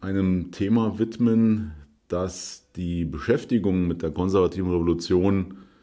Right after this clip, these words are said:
stark beeinflusst und stark in eine Richtung beeinflusst, nämlich das Verhältnis von konservativer Revolution und Nationalsozialismus.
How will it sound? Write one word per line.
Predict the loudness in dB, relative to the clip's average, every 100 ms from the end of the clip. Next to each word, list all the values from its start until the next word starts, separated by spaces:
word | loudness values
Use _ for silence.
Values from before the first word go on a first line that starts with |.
| _ _ _ _ -18
stark | -16 -10 -8 -6 -6 -8 -14
beeinflusst | -12 -8 -4 -4 -4 2 2 2 -6 -18 -20 _
und | -8 -8
stark | -6 -4 -2 -4 -6
in | -10 -8
eine | -4 0
Richtung | 0 0 -2 0
beeinflusst, | -2 -4 -8 -8 -10 -10 -12 _ _ _ _ _ -2
nämlich | 2 2 2 -4 -10
das | -10
Verhältnis | -4 0 2 2 0 0 -2
von | -6 -2 0 0 -2
konservativer | -2 2 0 2 2 2
Revolution | 2 0 0 0 0
und | 0
Nationalsozialismus. | -4 -6 -8 -4 -4 -6 -6 -6 -6 -10 -14